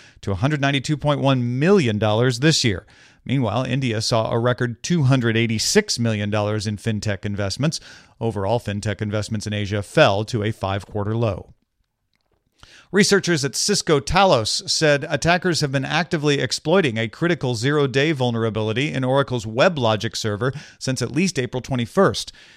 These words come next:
The exploit can be used to install ransomware with no need of any interaction from end users. It only requires an H T T P connection to a vulnerable server. Oracle released an emergency patch on Friday.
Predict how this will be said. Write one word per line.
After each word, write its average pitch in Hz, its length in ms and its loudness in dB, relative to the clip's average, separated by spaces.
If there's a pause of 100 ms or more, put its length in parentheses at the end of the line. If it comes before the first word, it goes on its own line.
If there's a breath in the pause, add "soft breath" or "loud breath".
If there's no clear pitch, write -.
(220 loud breath)
The - 100 -8
exploit 110 360 -4
can 110 100 -4
be 98 80 -4
used 139 360 0
to 120 100 -2
install 117 340 -2
ransomware 117 680 0 (240 loud breath)
with 107 160 -4
no 139 300 4
need 175 320 2
of 123 200 0
any 160 340 0
interaction 135 800 0
from 127 160 -2
end 156 180 2
users. - 400 -6 (320 soft breath)
It - 80 -12
only 107 160 -6
requires 117 460 0
an 110 80 -2
H 120 240 -6
T 120 160 -4
T 117 180 -6
P 170 240 0
connection 117 480 -2
to 131 160 0
a 131 40 0
vulnerable 123 480 2
server. 151 380 2 (380 soft breath)
Oracle 107 380 -2
released 113 340 -4
an 110 80 -2
emergency 110 540 -4
patch 120 540 -2
on 107 240 -4
Friday. - 380 -6